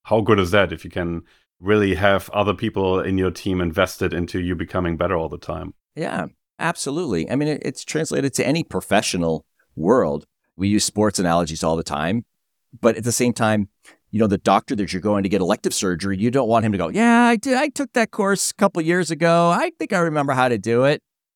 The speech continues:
Speaker 2: No, you want your doctors that are always practicing their skills and getting better. Same with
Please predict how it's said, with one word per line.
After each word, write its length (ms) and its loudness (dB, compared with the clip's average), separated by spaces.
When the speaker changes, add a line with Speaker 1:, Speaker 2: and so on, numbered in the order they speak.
Speaker 2:
No, 300 -2
you 200 -6
want 220 -6
your 100 -4
doctors 500 -2
that 160 0
are 160 -2
always 440 2
practicing 560 -4
their 120 -4
skills 440 -4
and 80 -10
getting 200 -4
better. 380 -2
Same 300 0
with 180 -2